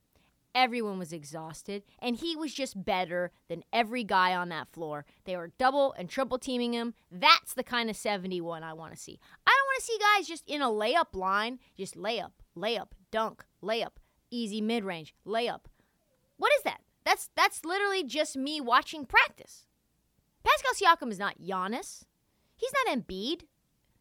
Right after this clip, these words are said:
He should not be putting up half of a hundred points against any team, e-, especially the Knicks. Where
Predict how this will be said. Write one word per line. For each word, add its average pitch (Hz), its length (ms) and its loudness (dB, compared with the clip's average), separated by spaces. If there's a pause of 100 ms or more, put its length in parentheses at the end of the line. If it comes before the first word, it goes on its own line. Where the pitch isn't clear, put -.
(360)
He 539 120 -8
should 587 180 -4
not 587 140 0 (100)
be - 60 -12
putting 466 220 -4
up 415 160 -2 (440)
half 466 300 -4
of 381 100 -16
a 392 60 2
hundred 415 520 -4
points 403 300 -6
against 349 420 -2
any 403 300 -2
team, 403 400 -6 (300)
e-, - 80 -14 (100)
especially 427 680 -2
the 392 100 -2
Knicks. - 560 -4 (1800)
Where 427 440 4